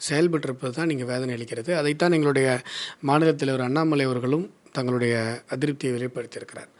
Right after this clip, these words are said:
நிர்பயா வழக்கிற்கு பிற-, பிறகாக உச்சநீதிமன்றத்தினுடைய ஆணை தெளிவாக இருக்கிறது. பாலியல் வன்முறை வழக்குகள்ல பாதிக்கப்பட்டிருக்கிற பெண்களினுடைய பெயர் மற்றும் அடையாளங்கள், புகைப்படங்கள் வெளியிடப்படக்கூடாது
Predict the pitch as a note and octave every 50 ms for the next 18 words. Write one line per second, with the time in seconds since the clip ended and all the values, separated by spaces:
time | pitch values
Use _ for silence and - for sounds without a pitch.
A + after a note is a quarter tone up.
0 | - - - - - - - - _ - D#3+ D3+ F3 F3+ G#3 G3+ G3+ G3 F#3 F3
1 | E3 D#3+ D#3 D3 D#3 D3 C#3 - C#3+ C#3+ - D3+ D#3 D#3 D#3+ - - D#3+ D3+ D#3+
2 | E3 D3+ D3+ D3 C3 A2+ - E3+ D#3+ C#3 A#2+ A#2+ C3 - _ _ _ - - -
3 | - - _ _ _ - - D3+ D#3 - - A3 A3+ G3 G3+ F#3 E3+ D3+ D3+ D3
4 | C#3 D3 C#3 C3+ C3 C3 C#3 C#3+ D3 D3 C3+ - C3 B2+ B2+ A#2+ A#2+ A#2+ A#2 -
5 | A#2 A2 A2+ A#2 - - C3+ C#3+ D#3 E3+ E3+ E3 D#3+ D3 C#3+ D3 D3+ D3+ D3 C#3+
6 | C3+ C3+ B2+ B2+ B2+ C#3 B2+ A#2+ A#2 A#2 C#3 F3 - - _ _ _ _ _ _
7 | _ _ _ - - - - - - - - F#3+ E3 E3 F3 F#3 F#3 F#3+ E3 E3+
8 | D#3 D#3 D3 D3+ D#3+ E3 D#3+ - D#3+ D#3+ E3+ E3+ E3 D#3+ D#3 C#3+ D3 D3+ D3 D3+
9 | - D3+ D#3 E3 D#3+ D#3 D3+ C3+ - C#3+ C3 C3+ C3 C#3 D3+ D#3 C#3+ C#3 C3+ C#3+
10 | D3 C#3+ - D3 D3 D3+ D3 D#3 C3 B2+ B2 C#3+ F#3 C4+ - - - - - -
11 | - - _ _ - D3 D3+ E3+ E3+ E3 D#3 D#3+ C3 A#2 - - F3+ F3+ F3 D#3
12 | C#3 B2 B2 B2 C3+